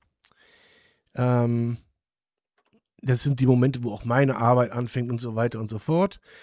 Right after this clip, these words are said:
Äh, nicht das eine Jahr von heute, sondern das Muster an der Wurzel zu packen. Äh, damit man nicht bei jedem Signal kämpfen muss, sondern irgendwann einfach,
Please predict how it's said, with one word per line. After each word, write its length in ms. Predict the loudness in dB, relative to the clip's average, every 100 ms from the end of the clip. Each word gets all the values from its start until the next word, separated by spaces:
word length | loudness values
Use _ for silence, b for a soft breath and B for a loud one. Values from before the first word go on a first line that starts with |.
| B B B -10
Äh, 320 | -6 -4 -2
nicht 240 | -4 -2
das 120 | -4
eine 320 | 0 4 6 6
Jahr 240 | 6 2
von 280 | -2 -2 0
heute, 440 | 0 2 0 -2
sondern 260 | 0 -2 -2
das 160 | 0
Muster 320 | 4 4 2 0
an 80 |
der 120 | 2 2
Wurzel 280 | 2 2
zu 160 | -2 -6
packen. 400 | -8 -10 -12 -20 _ _ b b b b b b _
Äh, 140 | -6 -2
damit 260 | -2 -2
man 120 | -2
nicht 140 | -4 -2
bei 80 | -4
jedem 460 | 2 4 6 4
Signal 380 | 2 2 2 0
kämpfen 480 | -2 -4 -4 -4 -6
muss, 400 | -4 -6 -8 -8
sondern 280 | -6 -6 -2
irgendwann 520 | 0 0 -2 -4 -4
einfach, 640 | -4 -4 -4 -8 -8 -12